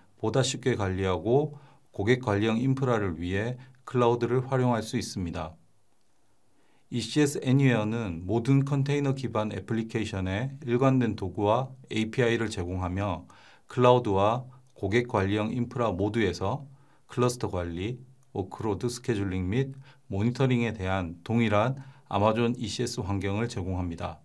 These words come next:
이씨에스 제어부는 에이더블유에스 내에 존재하지만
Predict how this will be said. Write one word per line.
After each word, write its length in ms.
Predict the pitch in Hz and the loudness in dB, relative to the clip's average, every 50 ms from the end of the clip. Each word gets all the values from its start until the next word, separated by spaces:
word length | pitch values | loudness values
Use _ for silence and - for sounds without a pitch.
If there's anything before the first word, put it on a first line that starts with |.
| _ _ _ _ _ _ _ _ _ _ _ _ _ _ _ _ _ _ _ _ _ _ _ _ _ - _ _ _ _ _ - - _ - - - _ _ | _ _ _ _ _ _ _ _ _ _ _ _ _ _ _ _ _ _ _ _ _ _ _ _ _ -20 _ _ _ _ _ -20 -20 _ -20 -20 -20 _ _
이씨에스 440 | - 117 107 - 156 147 135 139 135 | -6 -4 0 2 4 4 4 2 -2
제어부는 760 | - - 110 104 110 110 110 110 117 131 127 117 101 95 - - | 0 2 4 4 4 4 2 2 2 2 2 2 0 -4 -4 -2
에이더블유에스 680 | 113 113 113 113 143 135 127 131 127 123 123 - - | -2 -2 0 2 2 2 4 2 2 0 0 -2 -2
내에 280 | 98 98 98 98 110 110 | -2 0 0 2 0 -2
존재하지만 920 | - 101 98 95 95 117 110 101 95 - 92 90 87 90 92 104 120 127 | -2 -2 -2 0 0 2 0 0 0 -2 -4 -4 -2 -2 -2 -4 -4 -8